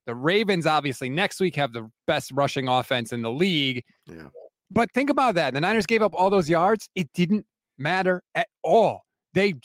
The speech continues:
Speaker 1: blew the doors off the Cardinals, forty-five twenty-nine. And honestly, the Cardinals got their last touchdown in complete garbage time. That's how good this offense is functioning right now, that you could give up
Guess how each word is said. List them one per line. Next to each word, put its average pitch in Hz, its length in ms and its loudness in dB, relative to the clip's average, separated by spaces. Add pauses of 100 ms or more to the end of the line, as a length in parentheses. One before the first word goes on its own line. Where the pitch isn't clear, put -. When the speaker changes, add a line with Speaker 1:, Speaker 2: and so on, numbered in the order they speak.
(200)
Speaker 1:
blew 220 360 4
the 233 120 4
doors 214 400 4
off 180 220 0
the 165 80 -6
Cardinals, 165 400 -2
forty-five 202 520 0
twenty-nine. 196 480 -4
And 175 100 -6
honestly, 180 340 -8
the 147 80 -10
Cardinals 185 320 -4
got 160 180 -6
their 147 120 -4
last 147 300 -2
touchdown 160 420 -6
in 139 100 -8
complete 156 340 -8
garbage 151 460 -2
time. 120 280 -4 (520)
That's 202 260 -2
how 202 140 2
good 160 260 2
this 170 240 -2
offense 151 500 -2
is 165 180 -6 (100)
functioning 165 460 -2
right 131 180 -2
now, 135 180 -4
that 127 120 -10
you 165 140 -8
could 156 140 -12
give 165 140 0
up 147 120 0